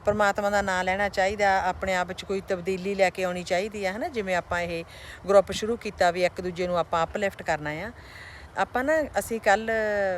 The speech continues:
ਮੈਂ ਕਦੇ-ਕਦੇ ਰੇਡੀਓ ਸਟੇਸ਼ਨ ਜਾਂਦੀ ਹੁੰਦੀ ਆ, ਅਹ, ਰਾਜਵਿੰਦਰ ਦੇ ਨਾਲ ਦੋ ਵਜੇ। ਕੱਲ੍ਹ ਅਸੀਂ, ਮੈਨੂੰ ਜਾਣ ਦਾ ਮੌਕਾ ਮਿਲਿਆ ਤੇ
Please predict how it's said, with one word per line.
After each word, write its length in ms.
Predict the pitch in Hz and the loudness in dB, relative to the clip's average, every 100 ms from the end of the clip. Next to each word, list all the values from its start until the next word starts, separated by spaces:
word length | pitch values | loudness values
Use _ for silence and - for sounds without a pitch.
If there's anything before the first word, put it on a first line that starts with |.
| 185 - - - | -6 -14 -16 -4
ਮੈਂ 140 | 220 | -2
ਕਦੇ-ਕਦੇ 380 | 233 226 226 226 | 0 0 2 2
ਰੇਡੀਓ 260 | 202 180 190 | 2 2 -4
ਸਟੇਸ਼ਨ 320 | 208 190 202 | -4 -4 0
ਜਾਂਦੀ 300 | 190 170 165 | 0 0 -6
ਹੁੰਦੀ 260 | 165 160 | -6 -6
ਆ, 60 | 160 156 156 | -4 -2 -4
ਅਹ, 340 | - - 156 165 | -6 -2 0 2
ਰਾਜਵਿੰਦਰ 480 | 180 175 175 160 156 | 2 0 -4 -2 -2
ਦੇ 120 | 160 | 0
ਨਾਲ 220 | 151 151 | 0 -2
ਦੋ 160 | 156 151 | -2 -4
ਵਜੇ। 280 | 156 220 - - - - - - | -2 -2 -4 -16 -18 -18 -20 2
ਕੱਲ੍ਹ 260 | 220 233 262 254 247 233 226 - | 4 6 6 4 4 2 0 -2
ਅਸੀਂ, 260 | 196 208 196 | -6 -6 -6
ਮੈਨੂੰ 200 | 196 190 | -4 0
ਜਾਣ 240 | 180 170 | 2 2
ਦਾ 100 | 170 | 0
ਮੌਕਾ 320 | 175 170 - 175 | -2 -2 -4 -4
ਮਿਲਿਆ 320 | 170 175 185 | -2 -2 -4
ਤੇ 180 | - | -6